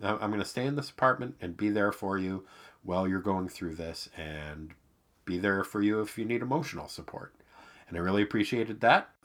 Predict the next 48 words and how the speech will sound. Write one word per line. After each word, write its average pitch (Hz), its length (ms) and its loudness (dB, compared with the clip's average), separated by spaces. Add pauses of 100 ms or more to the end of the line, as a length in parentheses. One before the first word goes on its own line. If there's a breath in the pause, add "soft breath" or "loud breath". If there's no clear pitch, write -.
I 82 260 0
loved 90 360 2
how 101 180 6
she 101 160 -4
dealt 95 260 4
with 92 140 -8
the 76 100 -2
Hulk, 123 440 -2
too, 113 320 0 (340)
just 87 220 -6
in 90 140 -4
terms 92 300 0
of 90 280 -4 (200)
standing 117 520 4
up 107 160 6
to 123 100 0
him, 127 220 0
but 98 140 2
also 98 300 6 (100)
listening 117 480 -2
to 123 140 -2
him 135 320 -4 (140)
and 92 200 -4
saying, 92 420 0
like, 85 320 -2 (300 soft breath)
"Okay, 117 280 6
I'm 90 120 -4
not 117 200 8
just 131 140 0
gonna 123 140 4
let 113 180 6
you 101 60 2
smash 165 360 2
shit, - 280 -6 (120)
but 101 160 -4
you 98 40 -2
know 95 160 2
what? 120 280 4 (440)
You - 160 -8
have 92 200 0
a 113 60 -4
point. 196 380 2 (360 soft breath)
I'm 101 200 0
also 156 300 6
worried 85 300 0
about 82 260 0
Steve. 165 380 0 (440)
Let's - 340 -8